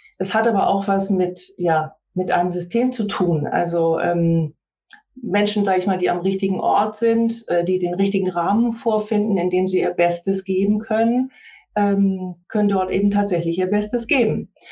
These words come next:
Und, äh, das wird ja relevanter denn je. Also nicht umsonst haben wir seit einigen Jahren diese sogenannte New Work-Bewegung, die ja ganz doll missverstanden wird auch.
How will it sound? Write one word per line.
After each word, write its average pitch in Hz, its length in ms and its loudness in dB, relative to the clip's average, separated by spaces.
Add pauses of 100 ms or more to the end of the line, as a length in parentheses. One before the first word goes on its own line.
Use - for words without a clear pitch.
(240)
Und, 190 400 0
äh, 180 200 0
das 180 200 -2
wird 220 120 2
ja 202 120 0
relevanter 180 500 2
denn 175 200 -2
je. 190 320 2
Also 175 200 -2
nicht 196 180 2
umsonst 190 500 0
haben 196 140 2
wir 185 80 0
seit 180 160 0
einigen 180 380 0
Jahren 180 300 0
diese 175 220 -2
sogenannte 185 520 0
New 180 260 0
Work-Bewegung, 175 800 -2
die 170 100 -4
ja 160 120 2
ganz - 560 -10 (500)
doll 175 200 0
missverstanden 165 800 0
wird 165 200 -2
auch. - 380 0